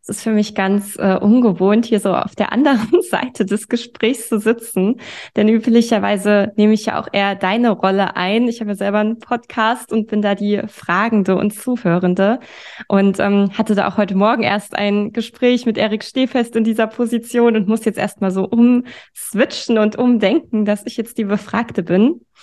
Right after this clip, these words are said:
Zu mir, mein Name ist Vanessa Göcking. Ich bin systemischer Personal, Business und Team Coach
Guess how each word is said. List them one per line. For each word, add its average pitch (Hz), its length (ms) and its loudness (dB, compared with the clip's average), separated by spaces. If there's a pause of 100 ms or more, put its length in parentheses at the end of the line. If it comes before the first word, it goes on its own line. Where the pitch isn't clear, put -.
(360)
Zu - 160 2
mir, 285 160 8
mein 254 160 0
Name 220 180 0
ist 226 160 -6
Vanessa 214 360 0
Göcking. 240 580 0
Ich 220 240 -4
bin 214 240 0
systemischer 208 720 -2
Personal, 226 540 0
Business 202 420 -2
und 190 280 -2
Team 269 420 2
Coach - 680 -2